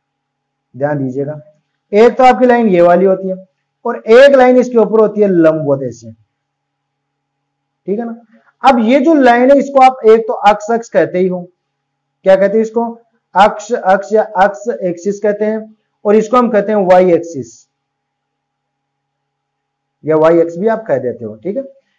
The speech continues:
और यहां पर जहां पर अक्ष अक्ष और वाई एक्स दोनों एक दूसरे को प्रतिच्छेद करते हैं ना, उसको हम origin point या मूल बिंदु कहते हैं, Origin point या मूल बिंदु कहते हैं।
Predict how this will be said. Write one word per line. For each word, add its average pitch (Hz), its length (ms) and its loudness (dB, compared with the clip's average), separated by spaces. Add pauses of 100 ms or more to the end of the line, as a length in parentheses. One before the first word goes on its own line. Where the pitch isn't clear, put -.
(960)
और 220 180 4
यहां 196 300 2
पर 254 220 2
जहां 202 220 2
पर 247 180 0 (220)
अक्ष - 220 -2
अक्ष 269 200 0
और 254 180 4
वाई 214 280 4
एक्स 208 140 0
दोनों 214 240 0
एक 208 80 0
दूसरे 220 240 0
को 226 80 2
प्रतिच्छेद 214 540 -6
करते 196 200 -4
हैं 196 80 -2
ना, 190 100 -6 (460)
उसको 202 240 -6
हम 220 120 -2 (100)
origin 196 500 0
point 196 340 0
या 208 120 2
मूल 170 320 0
बिंदु 165 280 -4
कहते 131 320 -8
हैं, 117 160 -16
Origin 151 320 -4
point 208 380 -2
या 220 200 -4 (420)
मूल 214 420 -2 (120)
बिंदु 160 340 -2 (160)
कहते 139 280 2
हैं। 104 200 -10